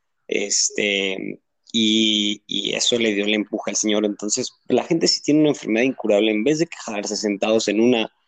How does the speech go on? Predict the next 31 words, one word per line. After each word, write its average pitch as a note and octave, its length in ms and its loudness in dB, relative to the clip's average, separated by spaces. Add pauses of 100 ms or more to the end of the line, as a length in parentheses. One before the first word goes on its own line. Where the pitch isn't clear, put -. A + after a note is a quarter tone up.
(340)
pues, - 220 -2
en A2+ 100 -10 (100)
un A2 160 -16
sillón A2+ 500 -2
o G#2 40 -10
lo G2+ 100 -14
que - 140 -20
sea, A#2+ 320 -8 (400)
pues, - 260 -10
que A1 520 -10 (220)
si B2 200 -4
pueden D3 280 2
moverse, B2 460 0 (140)
que G#2+ 100 -4
vayan A#2 340 -2
y G#2 100 -4
viajen A2 420 -6
y G2+ 100 -4
gasten, A#2 400 -4
vendan D#3 240 4
su C3+ 200 0
casa, A#2+ 280 -4
lo A2 160 -2
que - 160 -8
hagan, C3 280 -4 (800)
y A2+ 100 -16
que A2+ 160 -4
vivan C#3+ 320 2
la A2+ 80 2
vida B2+ 420 0
hasta - 320 -14